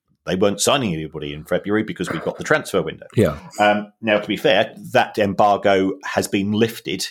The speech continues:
Speaker 1: in the last forty-eight hours because I think as a result of Sheffield United generating more money through their cup run,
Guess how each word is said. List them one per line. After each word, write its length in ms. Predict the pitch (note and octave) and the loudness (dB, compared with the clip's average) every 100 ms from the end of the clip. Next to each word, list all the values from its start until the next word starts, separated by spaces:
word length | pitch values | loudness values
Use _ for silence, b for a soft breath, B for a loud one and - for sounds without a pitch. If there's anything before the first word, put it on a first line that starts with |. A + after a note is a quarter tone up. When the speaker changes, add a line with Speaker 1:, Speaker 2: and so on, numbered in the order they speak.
| - | -4
Speaker 1:
in 300 | G2 F#2+ F#2 | -2 0 2
the 80 | F#2 | 2
last 360 | F#2 F2+ - - | 4 2 0 0
forty-eight 600 | F#2+ F2 E2+ D#2+ D#2+ A#2 | 0 0 -2 -2 0 0
hours 460 | F#2 D2+ - - | 0 -2 -4 -6
because 680 | - F2 - A#2+ E3+ - B B B B | -4 -2 2 2 2 -2 B B B B
I 60 | - | -2
think 200 | F#2+ F2+ | -2 -2
as 140 | F2 | -2
a 40 | |
result 360 | F2+ F2 G2 - | 0 2 0 0
of 80 | - | -4
Sheffield 400 | E2+ D#2+ E2+ - | -2 -2 -6 -4
United 480 | D#2+ D#2+ - D2+ - - | -2 -4 -4 -8 -8 -2
generating 640 | F#2+ F2 D#2+ E2 E2 D#2+ | -2 2 0 0 -4 0
more 160 | E2 | 0
money 240 | D#2 D2 C#2 | 0 -4 -6
through 220 | - D#2 | -6 -4
their 140 | C#2+ | -6
cup 280 | - - - | -4 -4 -2
run, 280 | F#2 F#2 F2 | 0 2 0